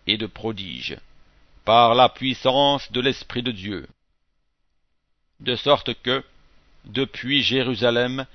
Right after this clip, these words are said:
et tout alentour jusqu'en Illyrie, j'ai pleinement annoncé l'évangile du Christ. Mais ainsi, m'attachant à évangéliser, non pas là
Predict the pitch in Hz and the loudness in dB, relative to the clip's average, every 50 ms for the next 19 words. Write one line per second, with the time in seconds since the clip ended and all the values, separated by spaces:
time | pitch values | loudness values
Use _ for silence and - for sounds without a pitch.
0 | - - - _ - 107 104 - - 139 131 - 135 135 131 131 131 127 - - | -20 -20 -16 _ -8 -8 -6 -6 -8 -8 0 2 2 4 4 2 2 -2 -4 -10
1 | 135 139 143 147 143 110 95 113 123 - - - 113 113 113 123 139 139 147 143 | -10 -8 -8 -8 -8 -8 -8 -10 -10 -10 -6 -6 -4 -4 -4 -6 -8 -8 -6 -4
2 | 135 123 101 110 120 117 120 123 131 127 - - - - _ _ _ _ _ _ | -4 -4 -4 -2 -4 -2 -2 -4 -6 -8 -10 -18 -20 -20 _ _ _ _ _ _
3 | _ - - 117 113 - - 113 127 135 139 139 135 135 131 131 127 127 131 135 | _ -8 -4 -4 -4 -4 0 4 4 4 4 2 0 0 2 2 2 0 -2 -2
4 | 131 120 - - 139 143 143 127 107 123 131 127 - 135 139 127 123 127 117 - | -4 -6 -6 -4 -2 0 0 0 0 0 -2 0 -2 -4 -6 -4 -6 -8 -10 -8
5 | - 104 - - - - - - - _ _ _ _ _ _ _ _ _ _ _ | -12 -14 -14 -14 -18 -14 -14 -14 -14 _ _ _ _ _ _ _ _ _ _ _
6 | _ _ _ _ _ _ _ _ _ _ _ _ _ _ _ _ _ _ _ _ | _ _ _ _ _ _ _ _ _ _ _ _ _ _ _ _ _ _ _ _
7 | _ _ _ _ _ _ _ - 101 117 123 135 143 151 143 - - - 127 147 | _ _ _ _ _ _ _ -10 -6 -2 0 2 2 2 2 -2 -6 -8 -6 -6
8 | 160 - - - - - - 95 101 113 117 - 120 110 98 - - 120 131 135 | -8 -8 -14 -20 -20 -20 -12 -2 0 0 2 4 2 2 2 0 -2 0 0 0
9 | - - 101 - - 135 143 127 107 127 131 123 98 117 127 123 120 107 85 101 | 0 0 -2 -2 0 0 -2 0 0 0 -2 -2 -2 -4 -4 -4 -6 -6 -6 -4
10 | 113 123 135 143 151 143 _ _ _ _ _ _ _ _ 104 110 131 135 127 - | -2 -2 -2 -4 -8 -14 _ _ _ _ _ _ _ _ -8 -6 -4 -4 -4 -6
11 | - - 120 113 104 92 92 90 92 98 107 110 113 - - | 2 4 4 6 6 4 0 -2 -2 2 4 4 4 2 -2